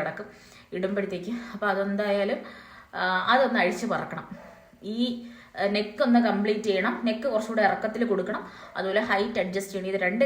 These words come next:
കാര്യങ്ങളാണ് ചെയ്യാനുള്ളത്. അതിന് മുന്നേ, ആ, അത് ആ മെറ്റീരിയൽ ഞാൻ നിങ്ങൾക്ക് ഒന്ന് കാണിച്ചു തരാം. ഇവിടെ ലൈറ്റ് ഇല്ല കേട്ടോ, കറണ്ട് ഇല്ല, കുറച്ച് വെളിച്ചം കുറവായിരിക്കും. കാരണം എന്ന് വെച്ച് കഴിഞ്ഞാൽ ഇവിടെ എപ്പോഴും കറണ്ട് പോകും, എല്ലാ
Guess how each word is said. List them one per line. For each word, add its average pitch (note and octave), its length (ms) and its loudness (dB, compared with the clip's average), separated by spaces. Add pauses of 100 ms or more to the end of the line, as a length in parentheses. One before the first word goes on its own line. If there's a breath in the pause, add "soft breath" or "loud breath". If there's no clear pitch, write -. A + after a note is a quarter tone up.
കാര്യങ്ങളാണ് G3 560 0
ചെയ്യാനുള്ളത്. E3+ 480 -4
അതിന് A#3+ 180 0 (120)
മുന്നേ, B3+ 340 4 (840 loud breath)
ആ, F#3+ 40 6 (420)
അത് A#3 140 2 (240)
ആ - 20 12 (220)
മെറ്റീരിയൽ A#3+ 400 2
ഞാൻ G#3+ 120 0
നിങ്ങൾക്ക് G#3+ 280 0
ഒന്ന് G#3+ 180 0
കാണിച്ചു F#3+ 280 2
തരാം. F#3+ 240 4
ഇവിടെ C4 140 4 (100)
ലൈറ്റ് - 320 2
ഇല്ല G3 100 4
കേട്ടോ, F#3 160 2 (100)
കറണ്ട് A#3+ 280 4
ഇല്ല, A3+ 280 2
കുറച്ച് A#3+ 280 -2
വെളിച്ചം A#3+ 320 2
കുറവായിരിക്കും. G3+ 500 2
കാരണം C4 140 4
എന്ന് C4+ 80 -2
വെച്ച് C4+ 120 0
കഴിഞ്ഞാൽ C4+ 220 0
ഇവിടെ C#4 220 4
എപ്പോഴും - 560 0
കറണ്ട് E3 200 0
പോകും, E3 120 -8 (380 loud breath)
എല്ലാ G4+ 220 10